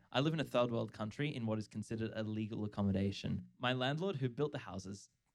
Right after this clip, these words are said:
here, charges me a monthly rent, but keeps coming up with reasons to demand extra money, like needing it to pay the city so they don't destroy everything, even though he is well connected to city bureaucrats. My daughter left the country about one decade ago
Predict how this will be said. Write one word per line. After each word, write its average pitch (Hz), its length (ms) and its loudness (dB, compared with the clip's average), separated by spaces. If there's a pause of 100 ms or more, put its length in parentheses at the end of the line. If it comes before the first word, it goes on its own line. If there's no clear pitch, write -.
(160)
here, 104 380 -6
charges 113 420 2
me 110 120 2
a 101 40 2
monthly 123 460 2
rent, 95 280 -2
but 113 160 -14
keeps - 300 -2
coming 131 320 0
up 117 120 -4
with 101 180 -4
reasons 123 400 0
to 110 80 -12
demand 101 400 -2
extra - 300 -6
money, 107 320 0 (200)
like 110 160 -4
needing 127 300 0
it 123 140 -6
to - 100 -16
pay 117 520 -2
the 107 80 -6
city - 480 -6 (280)
so 123 180 0
they 117 140 2
don't 127 280 0
destroy 131 600 0
everything, 104 520 -4
even 123 320 2
though 110 340 4 (240)
he 107 180 -4
is 101 160 -4
well 107 360 -2
connected 101 560 -6 (140)
to - 100 -20
city - 220 -8
bureaucrats. - 640 -10 (1040)
My 127 160 6
daughter 165 300 4
left 120 260 0
the 117 60 -4
country 104 480 -2
about 95 360 -6
one 131 220 2
decade 90 440 -4
ago 90 340 -4